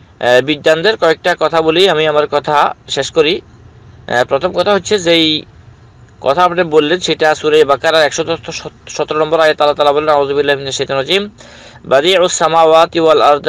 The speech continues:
ওয়া ইযা ক্বাদা আমরান ফা ইন্নামা ইয়াকুলু লাহু কুন ফায়াকুন।" আল্লাহ তাবারক ওয়া তাআলা বেরুজির সৃষ্টিকারী আসমান ও জমিনকে,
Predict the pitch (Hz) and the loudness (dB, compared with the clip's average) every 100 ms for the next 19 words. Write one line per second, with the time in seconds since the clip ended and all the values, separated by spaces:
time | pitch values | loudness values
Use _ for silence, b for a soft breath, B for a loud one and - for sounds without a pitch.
0 | 139 113 135 151 165 - 135 151 143 156 | -4 0 0 2 0 0 0 2 2 2
1 | 156 151 143 139 147 147 147 147 - - | -2 -2 -2 -2 0 -2 2 2 0 -4
2 | 127 123 143 151 151 139 139 143 135 135 | -4 -4 -2 0 2 0 -2 -4 -2 -2
3 | 127 135 127 131 _ B B B B 120 | 0 0 -2 -4 _ B B B B 0
4 | 143 170 160 160 160 156 156 156 151 - | 2 2 2 0 2 2 4 4 4 2
5 | 151 160 160 156 165 151 - 160 - 196 | 2 2 2 2 0 -2 -8 -8 -6 -2
6 | 180 165 147 143 143 147 165 151 151 147 | 0 2 0 0 0 0 2 0 -2 -4
7 | 170 151 | 0 0